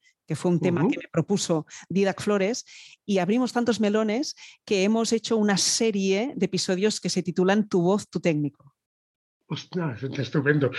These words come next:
Speaker 2: Pues fíjate que yo también lo quería hablar, ¿eh? Porque claro, es, es que es muy diferente un teatro amplificado que, que, o sea, el, si sabes, sabes que tú tienes una amplificación, tú tienes una proyección de la voz y tienes que trabajar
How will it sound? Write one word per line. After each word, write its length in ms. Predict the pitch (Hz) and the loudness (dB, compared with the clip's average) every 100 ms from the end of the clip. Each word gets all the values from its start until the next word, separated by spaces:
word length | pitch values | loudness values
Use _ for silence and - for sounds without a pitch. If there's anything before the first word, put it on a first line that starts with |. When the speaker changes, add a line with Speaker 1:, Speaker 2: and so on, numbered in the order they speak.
| - | -4
Speaker 2:
Pues 140 | - 151 | -2 0
fíjate 260 | 196 208 | 2 0
que 120 | 220 180 | 0 0
yo 100 | 180 | 0
también 240 | 214 214 | 0 0
lo 80 | 208 | 0
quería 320 | 180 170 180 | 0 0 0
hablar, 260 | 165 175 147 | 0 -2 -2
¿eh? 160 | 208 - - - | -4 -8 -20 -8
Porque 300 | 131 131 131 | -6 -4 -2
claro, 220 | 160 185 | 0 0
es, 100 | - | 0
es 160 | - - | -6 -4
que 120 | 160 | -4
es 200 | - - | -4 -4
muy 480 | 143 156 160 220 311 | 0 2 4 4 4
diferente 440 | - 160 175 180 | 2 0 0 0
un 160 | 151 143 | 0 -2
teatro 300 | 147 170 165 | 0 0 0
amplificado 560 | 151 127 160 175 196 | -2 -4 -2 -2 -4
que, 200 | 180 135 - - - _ _ | -4 -8 -8 -18 -20 _ _
que, 100 | 127 | -10
o 60 | - | -6
sea, 240 | 147 - - | -6 -6 -10
el, 240 | 143 131 | -12 -12
si 240 | - - 143 | -10 -8 -4
sabes, 460 | - 208 185 113 - - - | 0 2 2 -2 -12 -18 -8
sabes 340 | - 214 202 | -4 -2 -2
que 140 | - | -4
tú 100 | 151 | -4
tienes 260 | 165 175 165 | 0 0 0
una 120 | 165 | 0
amplificación, 800 | 156 147 - 147 143 185 180 185 - - - | -2 -2 -4 -4 0 0 0 -2 -8 -20 -12
tú 140 | 160 | -4
tienes 260 | 170 185 180 | -2 0 0
una 220 | 175 156 | 0 0
proyección 580 | 156 147 147 - 175 190 | 0 -2 -2 -2 -2 0
de 100 | 180 | -2
la 100 | 175 | 0
voz 340 | 190 202 208 | 0 -2 -2
y 120 | - 151 | -6 -2
tienes 260 | 180 196 | 0 -2
que 120 | 190 | -2
trabajar 640 | 190 175 165 - 196 175 | -4 0 0 0 -2 -2